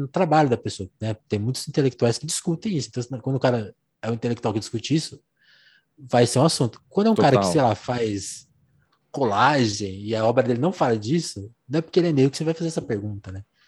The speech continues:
Speaker 2: Co-, total.
Speaker 1: Então,
Speaker 2: E ao mesmo tempo que
Speaker 1: vai por
Speaker 2: se eu
Speaker 1: aí.
Speaker 2: tô aqui, é, eu tô aqui pra falar, meu, não... Eu não vou nem conseguir <laughs> dar um exemplo concreto agora, porque minha cabeça vai misturar todas as, as coisas, porque o T D A H funciona assim. Mas teve várias situações, assim,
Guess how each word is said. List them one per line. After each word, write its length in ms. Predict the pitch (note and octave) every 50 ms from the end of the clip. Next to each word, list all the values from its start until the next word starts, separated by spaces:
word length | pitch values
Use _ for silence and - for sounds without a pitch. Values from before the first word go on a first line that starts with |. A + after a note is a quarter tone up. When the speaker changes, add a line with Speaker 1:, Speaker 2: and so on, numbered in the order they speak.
| _ - -
Speaker 2:
Co-, 160 | - G4 F#4
total. 520 | F4+ - G4+ - - F#4+ F4 D4 G3+ G#3+ -
Speaker 1:
Então, 40 | A#2+ -
Speaker 2:
E 160 | A3+ A#3 C4
ao 80 | B3+ A#3
mesmo 260 | B3+ C4+ B3+ C4+ A3+
tempo 340 | - A3+ A#3 D#4+ D#4 - D#4
que 360 | - - B3+ B3 A3 E3+ C#3
Speaker 1:
vai 140 | B2+ B2+ B2+
por 140 | - D#3
Speaker 2:
se 60 | D3+ F#3+
eu 60 | F#3
Speaker 1:
aí. 100 | E3+ D#3+
Speaker 2:
tô 160 | F#3+ A#3+ D4
aqui, 460 | E4 - - - G#3+ G#3+ A3 C4 C4 -
é, 240 | E3 F3 E3 C#3
eu 60 | B2+ -
tô 80 | -
aqui 180 | A3 G#3+ - C4
pra 140 | B3+ D#4 D4
falar, 440 | - A#3+ A3+ A3 A#3 A#3 A3 G3
meu, 280 | F#3 F#3+ G3+ F#3 D#3 D3
não... 400 | E3 G#3+ E3 D#3 G#3+ G#3 G3+ G3+ - _ _ _ _ -
Eu 80 | G3
não 80 | G#3 A3
vou 120 | B3 A#3+
nem 120 | A3+ C#4 D#4
conseguir 240 | - - G3+ G3
<laughs> 60 | G3 -
dar 120 | - G3
um 100 | F3 F#3
exemplo 320 | F#3+ C#3+ B2 D3+ F3+ - -
concreto 480 | - E3+ E3 C#3 - C#3+ D#3+ D#3 -
agora, 240 | D3 A#2+ C#3 - E3+
porque 120 | - - F#3
minha 100 | F3 -
cabeça 240 | D3+ D3+ D3+ -
vai 120 | - D#3+ D#3
misturar 440 | C#3 B2+ C#3 - - D3+ D3 C#3+ C#3
todas 260 | - D3 D#3 D3 D3
as, 220 | D3+ C#3+ - - - - - - _ _
as 140 | - B2 -
coisas, 240 | - C#3+ D3 C#3
porque 260 | C#3+ - D#3+ D3 - D#3+
o 40 |
T 160 | C#3+ - E3 D3
D 60 | D#3
A 60 | D3
H 180 | C#3+ C3+ C#3+ C#3
funciona 320 | - E3 D3 - - E3+
assim. 320 | F#3 E3+ - - B2 A2 F#2+ - _ - - - - _ -
Mas 440 | C3+ C#3 C#3+ D3 C#3+ C#3 C3+ C3 B2 - _
teve 160 | - E3+ G3+ F#3+
várias 220 | F3 A#3 F4 F4+
situações, 400 | - - F#4 - B3 C4+ A#3+ F#3+
assim, 420 | E3+ - - E3 D3 C3 B2 A2+